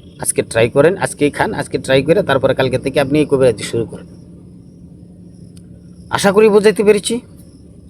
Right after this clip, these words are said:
সুন্দরভাবে বোঝাতে পেরেছি। এই চ্যানেলের সমস্ত ভিউয়ার্সকে ধন্যবাদ যে আপনারা আমার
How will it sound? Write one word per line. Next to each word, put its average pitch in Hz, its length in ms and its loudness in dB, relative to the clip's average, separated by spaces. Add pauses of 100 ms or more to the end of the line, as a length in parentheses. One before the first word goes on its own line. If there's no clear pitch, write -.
সুন্দরভাবে 170 680 4 (100)
বোঝাতে 170 320 -4
পেরেছি। 175 300 -6 (1040)
এই 151 120 4
চ্যানেলের 160 440 4
সমস্ত 170 300 0 (140)
ভিউয়ার্সকে 151 380 2 (120)
ধন্যবাদ 151 360 0 (1080)
যে 113 60 0 (100)
আপনারা 139 280 2 (1000)
আমার 127 160 2